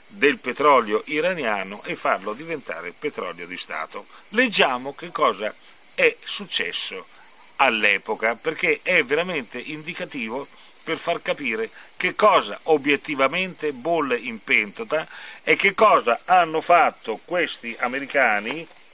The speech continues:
capito? E questi ebrei,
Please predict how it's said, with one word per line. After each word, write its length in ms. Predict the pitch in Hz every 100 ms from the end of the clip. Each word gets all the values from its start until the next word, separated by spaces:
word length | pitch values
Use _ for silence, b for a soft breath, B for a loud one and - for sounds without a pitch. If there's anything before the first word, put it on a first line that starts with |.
| - - - - - - - - - - - - -
capito? 540 | - 123 135 113 135 131
E 120 | 131
questi 640 | - 190 165 - 143 127 - - - - - - -
ebrei, 840 | - 147 160 165 135 127 139 160